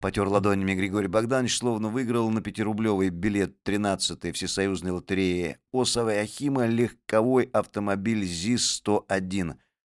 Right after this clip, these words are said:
стоимостью двадцать семь тысяч рублей. «Только брошь эта», выдержал необходимую на данный момент паузу капитан Остапчук, не сводя горящего взора с Зеленова,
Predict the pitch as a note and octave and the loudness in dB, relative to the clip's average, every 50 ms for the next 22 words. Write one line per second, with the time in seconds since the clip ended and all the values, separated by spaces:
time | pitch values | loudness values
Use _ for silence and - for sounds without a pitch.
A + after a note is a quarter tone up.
0 | _ - - - - B2 B2 A#2+ A2+ A2+ G#2+ G2 - - - - F#2+ G2+ G2 F#2+ | _ -12 -6 -2 2 4 4 4 4 2 0 -2 -2 -6 -6 -4 -2 -2 -2 -2
1 | F#2 E2+ E2 A2 A2 B2+ B2+ A#2+ B2 - - - A2 F#2+ - - - G2+ G#2 F#2+ | -2 -4 -2 0 2 2 2 2 2 2 0 0 0 -2 -2 -2 -2 0 0 0
2 | F2+ - - - G2 F2 - F#2 F2 - - F2 F#2 E2+ D#2 E2 D2+ C#2 A#1 - | -2 -4 -2 -4 -4 -2 -4 -6 -6 -6 -4 -4 -4 -2 -2 -4 -4 -6 -8 -10
3 | _ _ _ _ _ _ _ _ _ - - D3 D#3 C#3 - D3 C#3+ C3+ B2+ A2+ | _ _ _ _ _ _ _ _ _ -8 -6 -6 -6 -6 -4 -2 0 2 2 2
4 | G2+ A2 A2 B2 D#3+ E3 - - - - G#2 F#2+ D#2+ - - A#1+ A1 G1+ - _ | 2 2 2 2 2 2 0 -4 -6 -4 -4 -4 -4 -4 -8 -12 -12 -12 -14 _
5 | _ _ - F#2 F#2+ G#2+ G2+ G#2 G2+ F2 F2 G2 F#2+ F#2+ G2 F2+ - - G2 G2 | _ _ -8 -2 -2 0 0 0 0 0 0 0 0 0 -2 -2 -2 -2 0 0
6 | G2 F#2+ F#2+ F#2 F#2 F#2 F#2 F2+ F2+ G2 F#2 F2 E2+ E2+ E2+ F2 E2+ F2 F2 E2+ | 0 0 0 0 0 0 -2 -2 0 -2 -2 -2 -2 -6 -6 -4 -4 -4 -6 -8
7 | E2 - - F#2 E2+ D#2+ D#2+ D#2+ D#2 D2+ - - - D#2+ - - E2 D#2+ D#2 D2+ | -8 -4 -2 0 0 0 -2 -4 -6 -10 -12 -12 -14 -10 -6 -6 -6 -6 -6 -8
8 | - - E2 - - - B2+ - - - _ _ _ _ _ _ _ _ _ _ | -8 -8 -10 -8 -6 -6 -6 -6 -6 -10 _ _ _ _ _ _ _ _ _ _
9 | _ _ - F#2 G2 G#2 F#2 - - G#2+ G#2 G#2 G#2+ A2 G#2 G2 G2+ G2+ G2+ F#2+ | _ _ -6 -4 0 2 2 4 4 4 4 4 2 2 2 2 2 2 0 0
10 | - - F#2+ F#2+ F#2+ F#2+ E2+ F2+ F2 G#2 G#2+ F#2+ D#2+ D2 D2 C#2+ C#2+ D2 D2 E2+ | -2 -4 -2 0 0 -2 -2 -2 -2 0 0 0 0 -2 -4 -4 -4 -4 -2 -2
11 | F#2+ F#2 F#2 E2 D#2+ D2 C#2+ C2+ - | 0 0 -2 -2 -4 -6 -8 -8 -10